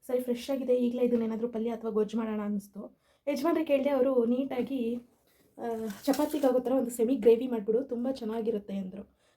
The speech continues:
ಸರಿ ಅಂತೇಳಿ ಈಗ ಚಪ್ರದವರೆಕಾಯಿನ ಈ ಥರ ಕಟ್ ಮಾಡ್ಕೊಂಡಿದ್ದೀನಿ.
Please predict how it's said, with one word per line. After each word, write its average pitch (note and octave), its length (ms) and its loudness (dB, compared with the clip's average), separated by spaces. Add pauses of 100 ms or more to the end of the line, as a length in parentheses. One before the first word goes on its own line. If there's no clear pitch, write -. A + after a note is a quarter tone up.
(120)
ಸರಿ D#4 160 6
ಅಂತೇಳಿ B3 280 2
ಈಗ B3+ 80 2
ಚಪ್ರದವರೆಕಾಯಿನ A#3+ 640 0
ಈ B3+ 80 0
ಥರ A3+ 120 -8
ಕಟ್ G3+ 220 -10
ಮಾಡ್ಕೊಂಡಿದ್ದೀನಿ. A3 680 -2